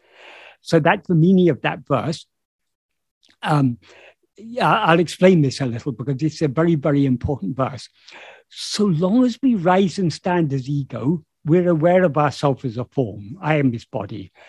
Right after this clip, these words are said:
So whatever idea we have about God or Arunachala being formless is just an idea or thought, which is a mental form." So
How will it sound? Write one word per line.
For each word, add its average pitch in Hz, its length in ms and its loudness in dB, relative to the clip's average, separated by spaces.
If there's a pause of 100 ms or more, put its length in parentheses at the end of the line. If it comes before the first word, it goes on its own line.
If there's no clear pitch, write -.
(340)
So - 240 2
whatever 196 580 2
idea 196 500 4
we 233 200 4 (100)
have 175 140 2
about 160 400 0
God 175 340 4
or 190 180 -2
Arunachala 151 840 -2 (420)
being 165 240 4 (140)
formless 156 640 2
is 156 160 -4
just 185 380 -2
an 202 100 0
idea 151 480 2
or 127 200 -2 (120)
thought, 131 280 -6 (440)
which - 180 -2
is 190 160 -2
a 151 200 0
mental 151 320 -2
form." 110 480 -14 (460)
So 175 320 0